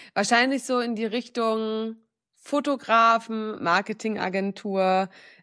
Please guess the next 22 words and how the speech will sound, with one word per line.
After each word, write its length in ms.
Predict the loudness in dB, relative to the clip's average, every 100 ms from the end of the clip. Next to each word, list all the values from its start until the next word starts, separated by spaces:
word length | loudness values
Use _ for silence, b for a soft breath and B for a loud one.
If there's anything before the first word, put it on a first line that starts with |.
| 0
ähm, 840 | 2 4 2 0 -4 -4 -6 -8 -12 _ _ _ _ _ _ _ _ _ _ _ _ _
schon 300 | 2 4 4
irgendwas, 720 | 4 4 6 4 4 2 -2 0
was 220 | 0 2
jetzt 360 | -2 -2 -14 -12 -4 0
nicht, 420 | 0 0 -6 -8
äh, 600 | 0 4 6 6 4 2 -4 _ _ _ _ _ _ _ _ _ _ _
super 520 | -10 0 0 4 4
krass 600 | 4 4 4 4 -4 -18 _ _ _ _ _ -10
systemrelevant 840 | -6 -4 0 0 2 2 2 0 -4
ist, 180 | -6
um 120 | 0 2
mal 120 | 2
<laughs> 120 | 6
auf 180 | 4 6
die 160 | 4 4
Frage 440 | 2 2 2 4
von 160 | 4 4
früher 360 | 2 4 6 4
<laughs> 60 | 2
einzugehen. 680 | -2 -2 -6 -6 -2 -2 -4 -10 -8 -10 -8 -12 -10 -12 -10 -12 -10 -14 -14 _ B B -4
Ja, 180 | 0